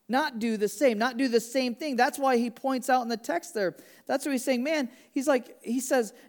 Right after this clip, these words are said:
"Do nothing from selfish ambition or conceit, but in humility count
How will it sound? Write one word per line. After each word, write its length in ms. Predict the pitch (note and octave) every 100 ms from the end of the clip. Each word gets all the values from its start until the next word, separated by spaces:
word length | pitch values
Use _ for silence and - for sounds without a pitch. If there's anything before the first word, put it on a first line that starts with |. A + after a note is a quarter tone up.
| -
"Do 120 | E4+
nothing 540 | C4 B3 F4 F4+ F4+
from 180 | D4 A3+
selfish 640 | F3 - A#3+ C4 A#3 G#3+ F3+
ambition 640 | D3 B2+ E3+ C#4+ - F#3
or 80 | C#3+
conceit, 960 | E3+ C3+ - - - D4+ C#4+ A3+ - _ _ -
but 180 | C4 C4
in 60 |
humility 720 | B3 C4+ B3 C4 F#4 F#4 A3 G#3
count 300 | C4 B3+